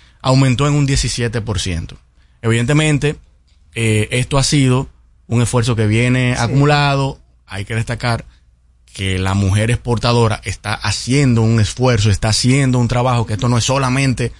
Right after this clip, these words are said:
Speaker 1: eh, por, por, por la
Speaker 2: Claro.
Speaker 1: acción del Estado. Eh, puedo destacar que en nuestro país, con las mujeres exportadoras con las que hemos trabajado, hay un nivel de emprendimiento,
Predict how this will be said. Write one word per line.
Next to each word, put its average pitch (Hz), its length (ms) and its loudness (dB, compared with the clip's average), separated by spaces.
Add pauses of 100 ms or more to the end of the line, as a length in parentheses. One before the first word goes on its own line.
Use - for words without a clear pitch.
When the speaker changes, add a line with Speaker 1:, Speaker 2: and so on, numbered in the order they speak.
(340)
Speaker 1:
eh, 110 360 2
por, 107 280 2
por, 110 160 2
por - 0 -
la 104 180 0
Speaker 2:
Claro. 113 200 4
Speaker 1:
acción 131 500 2
del 131 140 0
Estado. 120 440 -2 (400)
Eh, 117 460 -2 (200)
puedo 143 300 4
destacar 131 640 -2
que 120 320 -4 (140)
en 113 160 -2
nuestro 110 240 0
país, 131 500 0
con 110 140 -4
las 107 80 0
mujeres 123 520 2
exportadoras 127 600 -2
con 120 100 -4
las 110 80 0
que 110 80 0
hemos 117 140 0
trabajado, 120 400 0
hay 113 100 0
un 156 160 2
nivel 143 400 2
de 135 80 0
emprendimiento, 120 1120 2